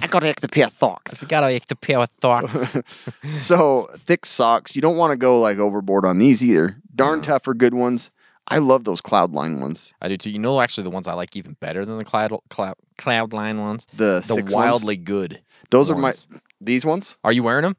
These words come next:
Speaker 2: Oh, they're great, dude.
Speaker 1: They're amazing.
Speaker 2: I love them.
Speaker 1: Yeah, I, they're super comfortable.
Speaker 2: Yes.
Speaker 1: And, yeah, so far, like, just wearing regular shoes
Speaker 2: Uh-huh.
Speaker 1: and
Speaker 2: What the hell you got your shoes off? How did you do that so fast?
Speaker 1: I have slip-ons,
Speaker 2: Oh.
Speaker 1: son.
Speaker 2: <laughs>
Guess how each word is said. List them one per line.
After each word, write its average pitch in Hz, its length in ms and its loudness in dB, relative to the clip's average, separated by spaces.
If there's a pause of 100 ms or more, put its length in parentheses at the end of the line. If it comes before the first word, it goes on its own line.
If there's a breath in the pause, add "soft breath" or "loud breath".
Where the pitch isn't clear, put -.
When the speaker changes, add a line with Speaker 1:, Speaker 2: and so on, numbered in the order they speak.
(120)
Speaker 2:
Oh, 104 220 2
they're 90 100 -6
great, 98 480 -6
dude. 82 220 -12
Speaker 1:
They're 143 140 6
amazing. 131 420 0
Speaker 2:
I 127 60 4
love 104 340 -2
them. 113 100 -6
Speaker 1:
Yeah, 117 220 0 (100)
I, 127 300 -2
they're 127 160 2
super 190 520 0
comfortable. 92 560 -2
Speaker 2:
Yes. 87 400 -8 (100)
Speaker 1:
And, 110 460 0 (240)
yeah, 110 280 -4
so 175 240 -2
far, 165 500 -2
like, 113 240 0
just 113 160 -6
wearing 117 320 0
regular 120 540 0 (320 soft breath)
shoes 127 640 0
Speaker 2:
Uh-huh. 90 280 -8 (200)
Speaker 1:
and 98 380 -2
Speaker 2:
What 175 100 -6
the 392 100 -4
hell 294 140 -4
you 247 100 -4
got 180 200 -2
your 101 100 -4
shoes - 320 -4
off? - 300 -8 (180)
How 156 140 -2
did 285 140 -10
you 277 40 -6
do 269 140 -2
that 123 160 0
so 98 160 -4
fast? 82 320 -8
Speaker 1:
I 120 60 0
have 101 100 -2
slip-ons, 123 560 2
Speaker 2:
Oh. - 120 -6
Speaker 1:
son. 117 300 -2
Speaker 2:
<laughs> 233 80 6